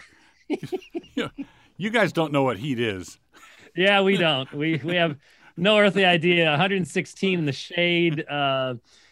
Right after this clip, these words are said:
Speaker 2: you know, honestly, this, this, I, I don't mean to
Speaker 1: Look,
Speaker 2: make
Speaker 1: if you
Speaker 2: light
Speaker 1: live in a, look, if you live in a place that's a hundred sixteen in the shade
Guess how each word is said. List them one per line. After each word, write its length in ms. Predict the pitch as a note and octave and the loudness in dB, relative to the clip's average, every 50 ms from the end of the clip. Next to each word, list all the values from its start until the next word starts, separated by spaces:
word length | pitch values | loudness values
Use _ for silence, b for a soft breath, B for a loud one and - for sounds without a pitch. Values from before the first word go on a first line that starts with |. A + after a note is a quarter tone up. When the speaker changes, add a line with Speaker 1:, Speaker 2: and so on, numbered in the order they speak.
| b b b - | b b b -20
Speaker 2:
you 340 | - - - - G3 G#3+ | -18 -18 -8 -4 -2 0
know, 100 | A3+ A3+ - G3 F3+ - - - - | 0 0 -4 -8 -12 -12 -14 -6 0
honestly, 580 | G#3+ A#3+ D4 C#4+ A#3 E3 - E3 C3 G#2 G2 A#2+ | 2 4 4 4 2 0 -2 -6 -8 -8 -10 -8
this, 180 | D3+ E3+ E3 | -6 -6 -6
this, 360 | - E3+ F3+ E3+ - - C3+ C3+ D#3 D#3 - C#3+ - D3 | -4 -4 -6 -6 -6 -10 -14 -14 -14 -14 -14 -14 -12 -10
I, 220 | C#3+ D3 C3 D3 | -8 -6 -6 -6
I 20 | D#3 | -6
don't 260 | E3 C#3 C3+ D3+ - - - | -6 -8 -10 -14 -16 -12 -6
mean 120 | D#3+ E3+ | -2 0
to 60 | E3+ | 2
Speaker 1:
Look, 60 | E3 C#3 | 2 2
Speaker 2:
make 80 | A#2+ | 0
Speaker 1:
if 100 | D3 C3 | -2 -2
you 80 | F3 A#3 | 0 2
Speaker 2:
light 80 | A#3 G#3+ | 4 4
Speaker 1:
live 140 | G#3 F3 | 4 4
in 60 | F3 E3 | 2 0
a, 80 | C3+ | 0
look, 300 | B2+ D3 D#3+ C#3+ - - | 0 2 2 2 2 0
if 100 | C3 A#2+ | -4 -4
you 140 | E3 A3+ A3+ | -4 0 0
live 140 | G#3+ G3 F3 | 2 2 2
in 80 | E3 | 0
a 40 | C#3+ | -2
place 280 | - C3 D3 C#3+ C3 - | 0 0 0 0 0 -2
that's 180 | A#2+ G#2+ - | -6 -10 -8
a 60 | A#2 A#2+ | -4 -2
hundred 280 | C#3 E3 F3 D#3 C3+ | -2 0 0 -2 -2
sixteen 400 | G#2 - D#3 - - C3 C#3 C3 | -4 -6 -6 -6 -4 -2 -2 -2
in 80 | A#2 G#2 | -2 -4
the 80 | F#2+ | -8
shade 380 | F2 - C3+ C3+ C3 C#3 C#3 B | -8 -8 -6 -4 -4 -4 -6 B